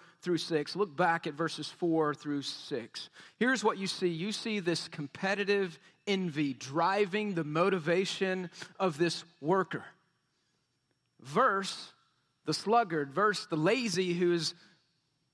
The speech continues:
if you want to say it in our vernacular, he's rejected corporate America and the success ladder, and he's like, "No, I'm gonna go get the tiny house.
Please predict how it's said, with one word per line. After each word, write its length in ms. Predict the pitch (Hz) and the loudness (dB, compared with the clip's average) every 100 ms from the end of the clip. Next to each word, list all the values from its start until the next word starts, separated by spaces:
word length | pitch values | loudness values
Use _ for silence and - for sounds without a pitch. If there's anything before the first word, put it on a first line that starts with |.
| 202 | -4
if 120 | 190 | -2
you 100 | 196 | 0
want 140 | 196 | 0
to 60 | 185 | 0
say 200 | - 190 | 0 0
it 40 | |
in 100 | 175 | 2
our 200 | 170 196 | 4 4
vernacular, 600 | 156 160 180 180 165 160 | 2 2 2 2 0 2
he's 400 | 151 175 160 - - _ | 2 -2 -2 -4 -8 _
rejected 600 | 156 131 220 - 208 175 | -2 2 2 2 0 2
corporate 360 | 190 170 165 156 | 2 2 2 -2
America 480 | 151 151 160 156 | 0 2 0 0
and 280 | 175 175 156 | -2 -2 -2
the 40 | 147 | -4
success 540 | 165 - 226 214 - | -6 -4 -2 -2 0
ladder, 240 | 160 156 156 | 2 2 2
and 80 | |
he's 140 | 151 139 | -2 0
like, 180 | 151 147 | 0 2
"No, 200 | 165 170 | 2 2
I'm 100 | 160 | 0
gonna 140 | 160 | -2
go 100 | 151 | -2
get 180 | 151 156 | -2 -4
the 80 | 147 | -6
tiny 380 | - 165 165 | -2 -2 -2
house. 460 | 135 123 123 131 | -2 -4 -4 -6